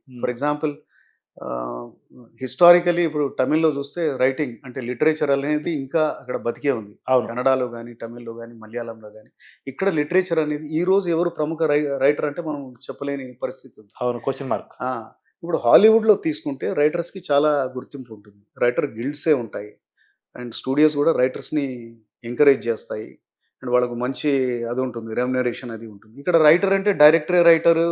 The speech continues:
Speaker 2: ఇప్పుడు మీరు టైటిల్ ఎండ్‌లో చూస్తే స్క్రీన్ ప్లే, డై-, స్క్రీన్ ప్లే, డైలాగ్స్, డైరెక్షన్ అన్నీ ఒకరే
Speaker 1: అవును.
Speaker 2: ఉంటారన్నమాట.
Speaker 1: అవును.
Speaker 2: ఈ కథ లేఖనే, కథావస్తువు లేఖనే అదొక ఇబ్బంది.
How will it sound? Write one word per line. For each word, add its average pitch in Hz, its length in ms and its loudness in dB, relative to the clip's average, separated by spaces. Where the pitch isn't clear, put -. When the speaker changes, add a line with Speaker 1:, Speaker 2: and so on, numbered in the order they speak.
Speaker 2:
ఇప్పుడు 131 180 -8
మీరు 127 360 -4
టైటిల్ 139 300 4
ఎండ్‌లో 147 260 4
చూస్తే 147 440 -2
స్క్రీన్ 151 320 0
ప్లే, 156 200 4
డై-, 139 440 4
స్క్రీన్ 151 380 -2
ప్లే, 151 160 8
డైలాగ్స్, 135 480 2
డైరెక్షన్ 131 480 0
అన్నీ 139 360 -6
ఒకరే 151 180 8
Speaker 1:
అవును. 147 120 12
Speaker 2:
ఉంటారన్నమాట. 117 380 -4
Speaker 1:
అవును. 110 180 -8
Speaker 2:
ఈ 165 160 -8
కథ 131 220 2
లేఖనే, 185 480 4
కథావస్తువు 151 680 0
లేఖనే 147 760 -2
అదొక 135 460 0
ఇబ్బంది. 113 320 -8